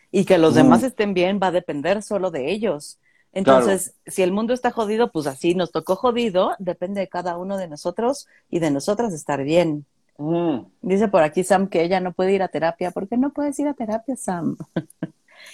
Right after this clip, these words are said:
Speaker 1: <laughs> Pero ¿cómo vas oyendo esto, Román?
Speaker 2: Ay, pues es que, eh, creo, Fer, que es de donde, mm,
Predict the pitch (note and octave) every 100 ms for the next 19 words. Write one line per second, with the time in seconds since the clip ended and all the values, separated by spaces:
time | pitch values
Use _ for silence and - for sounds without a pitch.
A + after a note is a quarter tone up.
0 | - _ - - A3 G#3+ A3+ B3+ B3 A#3+
1 | A3 G#3 F3 E3+ D3+ D3+ D3+ D3 C#3+ D#3
2 | - _ _ _ _ _ _ _ _ _
3 | _ _ _ _ _ _ - G3 G#3 B3
4 | F#3+ F#3+ G#3+ - B3 B3+ A#3+ A#3 G#3 G3+
5 | G3+ F#3+ F#3 F3 E3+ E3 E3 C#3+ - G3
6 | G3+ G#3+ G#3 G3+ F#3+ G#3+ B3 - E3 D3+
7 | D#3+ F3 - - F3 D#3 E3 D3+ C#3 C#3
8 | C3+ B2+ B2 B2+